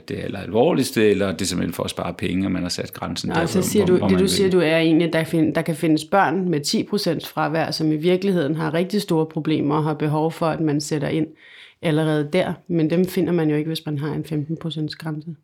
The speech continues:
Speaker 1: Ja, så jeg vil sige, det igen, man må se på, hvad er det, fraværet skyldes. Skyldes det en, øh, konkret sygdomsperiode? Skyldes det ikke, som desværre mange børn har i dag, angst,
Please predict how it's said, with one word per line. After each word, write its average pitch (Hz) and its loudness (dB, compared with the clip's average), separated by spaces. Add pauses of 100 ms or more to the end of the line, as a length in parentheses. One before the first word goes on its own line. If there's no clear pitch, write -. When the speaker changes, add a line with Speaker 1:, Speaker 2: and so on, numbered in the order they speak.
(440)
Speaker 1:
Ja, - -8
så - -2
jeg - 0
vil 101 -2
sige, 110 2
det 95 -2
igen, 143 4
man 139 8
må 131 8
se 151 0
på, 135 0
hvad 131 4
er 120 2
det, 123 2
fraværet 120 0
skyldes. 120 2
Skyldes 131 0
det 107 2
en, 92 2
øh, 90 -2
konkret - -4
sygdomsperiode? 104 0 (340)
Skyldes 123 2
det 110 0
ikke, 107 0
som 101 -2
desværre 95 -2
mange 110 0
børn 101 -2
har 110 -4
i 95 -4
dag, 104 -2
angst, - -8